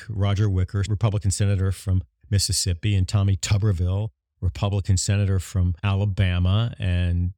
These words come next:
some of the other Republicans who've been involved in this going back to twenty nineteen, you would see them pressing the gas and saying, "We're, we're just gonna get this done." That it would come, it would go, and the sports media, the compliant sports media,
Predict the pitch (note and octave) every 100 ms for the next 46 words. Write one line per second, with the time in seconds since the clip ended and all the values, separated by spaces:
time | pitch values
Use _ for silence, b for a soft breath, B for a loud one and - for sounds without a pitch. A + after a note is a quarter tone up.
0 | - - G#2+ G#2 G2 G#2+ G#2 G2+ F2+ F#2
1 | - G#2 G2 - F2+ G2+ F2+ F2+ F2 D#2+
2 | F#2 A#2+ - F2+ E2+ E2+ E2 - F#2+ F2+
3 | F2+ E2+ - - F#2+ F2+ F2+ F2+ - C3
4 | B2 C#3 - A#2+ A2+ G2 G#2 - G2+ F2+
5 | F#2+ A2 G2 E2+ F2+ F2 G#2+ G#2 A#2 C3
6 | - F2+ F2 - G#2 - F2+ A#2+ E2+ -
7 | G2 G2 G#2 F2+ - G2+ G#2+ A2+ A#2+ A#2
8 | F2+ E2+ A2+ - A2 F2+ F2+ F2 - -
9 | - F2+ F2 - - G#2 F#2+ F#2+ G2+ A#2+
10 | G2+ F#2 A#2 A2 F#2 E2 - G#2 G2 F#2+
11 | - G2 F2+ - F2 F#2+ B2+ F#2+ G2+